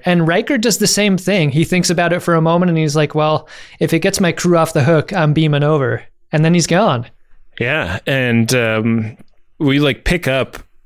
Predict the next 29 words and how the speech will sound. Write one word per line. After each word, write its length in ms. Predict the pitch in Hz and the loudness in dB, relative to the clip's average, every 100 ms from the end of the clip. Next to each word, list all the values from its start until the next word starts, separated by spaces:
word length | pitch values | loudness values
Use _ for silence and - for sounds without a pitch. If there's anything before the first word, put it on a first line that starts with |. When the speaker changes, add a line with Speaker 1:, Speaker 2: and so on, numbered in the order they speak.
| - - - | -20 -10 -6
Speaker 2:
I 120 | 123 | -2
guess, 200 | 123 139 | -2 0
after 300 | 123 123 123 | -2 -2 -2
him 180 | 123 117 | 0 0
kind 180 | 131 | 0
of 140 | 117 110 | -2 0
relaying 600 | 110 104 110 113 110 107 | 0 0 0 0 0 0
the 100 | 110 | 0
story. 720 | - 123 117 107 98 98 110 139 | 0 0 0 0 -2 -4 -4 -4
And 440 | 113 107 104 110 - - - - - - - | -2 -2 -2 -4 -12 -20 -20 -20 -20 -16 -4
the 80 | 135 | -2
thing 240 | - 214 | 0 2
that 120 | 185 | 2
he 120 | 143 131 | 2 2
leaves 360 | 143 143 113 | 2 2 0
out, 360 | 123 104 98 - _ _ - _ _ - | 0 -2 -4 -6 _ _ -20 _ _ -2
we 140 | 135 | 0
have 160 | 143 147 | 0 -2
to 80 | |
kind 220 | 131 135 120 | -2 -2 -2
of, 120 | 110 | 0
like, 240 | 117 110 | -2 0
mentally 680 | 113 117 113 123 113 107 107 - | 0 0 0 0 2 0 -2 -4
think 280 | - 127 104 | -4 -2 0
back 260 | 113 113 - | -2 -4 -2
through 160 | 127 | 0
the 120 | 107 101 | 2 2
book 360 | 120 110 - | 0 0 -4
and 480 | - 120 107 104 | -4 -2 0 -2